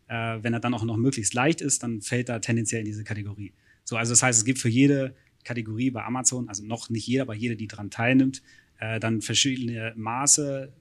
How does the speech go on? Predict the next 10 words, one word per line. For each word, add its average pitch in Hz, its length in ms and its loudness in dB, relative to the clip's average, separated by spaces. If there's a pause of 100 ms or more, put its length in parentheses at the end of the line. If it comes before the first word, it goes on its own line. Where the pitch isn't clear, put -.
(120)
Breite, 120 460 -4
Höhe, 113 260 -6
Länge, 110 440 -6 (320)
äh, 107 140 -16
Gewicht, 110 520 2 (300)
um 127 240 4
sich 113 160 0
dafür 113 260 -8
zu 104 160 4
qualifizieren. 101 540 -2